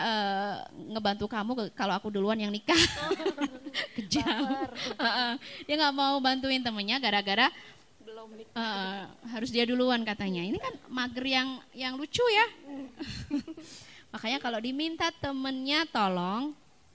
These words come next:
Speaker 1: maka kalau kamu bisa, tolonglah barang siapa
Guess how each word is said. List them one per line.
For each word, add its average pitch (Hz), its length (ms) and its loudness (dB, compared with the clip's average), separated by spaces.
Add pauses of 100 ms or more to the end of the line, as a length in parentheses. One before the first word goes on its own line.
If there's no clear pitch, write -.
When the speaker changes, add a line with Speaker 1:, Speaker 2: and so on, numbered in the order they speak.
(720)
Speaker 1:
maka 185 320 -4
kalau 226 240 -2
kamu 208 240 -2
bisa, 196 400 -2 (560)
tolonglah 202 720 -2
barang 240 320 -4
siapa 240 560 -4